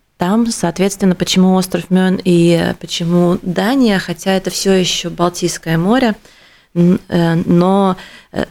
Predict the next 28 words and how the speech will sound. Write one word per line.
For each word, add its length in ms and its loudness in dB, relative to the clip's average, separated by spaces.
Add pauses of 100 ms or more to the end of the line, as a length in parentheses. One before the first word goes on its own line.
(120)
важность 720 -4
этого 240 0
места, 680 0
э, 320 0
обосновывается 680 0
тем, 260 -4
что 640 -4
там 380 -2
у 80 -8
Рене 420 0
есть 300 -6
свой 240 -4
дом 320 0
собственный, 600 -2 (480)
и 220 4
там 340 -2
очень 240 0
много 260 0
лет, 280 2 (120)
э, 380 -2 (200)
летом 560 0 (220)
приезжали 960 0
все 260 -6
з-, 260 -12 (200)
вот 140 -16 (120)
самые 360 -2
большие 480 -2
имена, 500 0